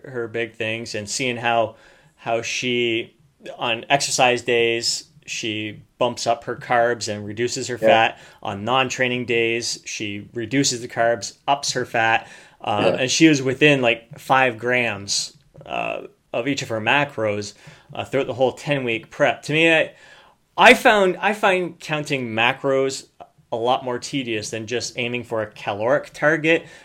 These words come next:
Speaker 2: I give myself a lot
Speaker 1: Yeah.
Speaker 2: more freedom and flexibility with the macros. Like,
Speaker 1: Yeah.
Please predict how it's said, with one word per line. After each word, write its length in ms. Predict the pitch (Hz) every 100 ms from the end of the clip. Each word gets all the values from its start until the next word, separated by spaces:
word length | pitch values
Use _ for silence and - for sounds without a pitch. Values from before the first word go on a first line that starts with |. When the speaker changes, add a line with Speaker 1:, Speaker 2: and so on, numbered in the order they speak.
| -
Speaker 2:
I 120 | -
give 140 | 165 202
myself 340 | 160 - 156
a 40 | -
lot 180 | 113 107
Speaker 1:
Yeah. 40 |
Speaker 2:
more 240 | 131 131
freedom 360 | 120 - 143 135
and 140 | 123
flexibility 960 | 110 135 127 120 120 127 135 139 135 - -
with 280 | 127 131 131
the 80 |
macros. 640 | 107 107 120 - 127 127 120
Like, 140 | 127
Speaker 1:
Yeah. 140 | -